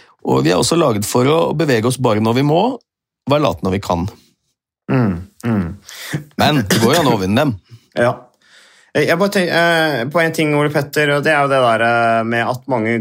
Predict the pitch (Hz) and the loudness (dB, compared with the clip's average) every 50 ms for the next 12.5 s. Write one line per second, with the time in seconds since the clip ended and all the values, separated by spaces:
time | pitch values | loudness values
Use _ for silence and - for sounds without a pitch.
0 | 104 98 - 107 107 107 107 - - 123 101 98 - - 117 - - 98 95 95 | -4 -4 -2 0 0 0 -2 -2 -4 -4 -4 -4 -4 -4 -4 -4 -2 -2 -2 -2
1 | 98 98 _ _ _ - 104 101 101 104 104 104 104 104 107 110 110 - _ - | -4 -6 _ _ _ -4 -2 0 0 2 2 0 0 -2 -4 -6 -8 -10 _ -4
2 | 110 107 107 107 98 98 104 104 104 107 107 107 104 95 98 98 104 104 101 110 | -2 -2 -2 0 -2 -2 -2 0 0 0 0 0 0 0 2 0 0 0 0 0
3 | 113 107 110 120 127 123 - 131 131 131 - - 185 - - _ - - - - | -2 -2 -2 -2 -4 -2 -2 -2 -2 -2 -2 -4 -4 -4 -6 _ -8 -8 -8 -8
4 | - - - 120 120 120 120 117 117 120 120 - 113 110 107 117 113 120 123 117 | -8 -4 -2 0 0 2 2 0 0 -2 -4 -4 -6 -4 -2 -2 0 0 0 -2
5 | 120 117 113 - 120 120 - - - - - 135 127 127 127 131 139 160 165 131 | -2 -4 -4 -2 -2 -2 -2 -2 -4 -2 -2 -4 -2 0 0 0 0 0 -2 -4
6 | 101 92 - _ - - - - - _ _ - - 117 123 127 127 127 127 123 | -4 -6 -8 _ -20 -20 -20 -20 -20 _ _ -4 0 0 2 2 2 2 0 0
7 | 135 147 143 - 135 120 120 - 117 110 107 - 135 120 117 117 120 - 120 104 | 0 -2 0 0 0 0 0 0 -2 -4 -2 0 0 0 0 0 -2 -2 0 0
8 | 98 98 98 110 113 117 117 117 117 - - - 120 117 117 117 117 113 113 113 | 2 2 0 0 0 0 -2 -2 -4 -8 -6 -4 -2 0 2 2 2 2 2 0
9 | 110 110 110 107 107 104 95 92 80 71 69 69 67 64 60 64 67 82 127 135 | 0 0 0 0 0 0 0 -2 -2 -2 -4 -4 -4 -6 -6 -6 -4 -2 -2 -2
10 | 147 - - 117 107 107 - 127 113 104 101 98 104 - 123 135 139 147 151 143 | -2 -2 -2 -2 -2 -2 -2 -2 0 0 0 -2 -2 -2 -2 -2 0 -2 -4 -4
11 | - - 107 104 - - _ - 107 107 104 127 113 95 90 95 - 101 107 110 | -4 -6 -8 -10 -10 -14 _ -6 -6 -4 -2 -2 -2 -2 -2 -4 -4 -4 -2 0
12 | 104 98 98 95 104 104 101 98 95 92 | 0 0 0 0 0 0 0 0 0 -2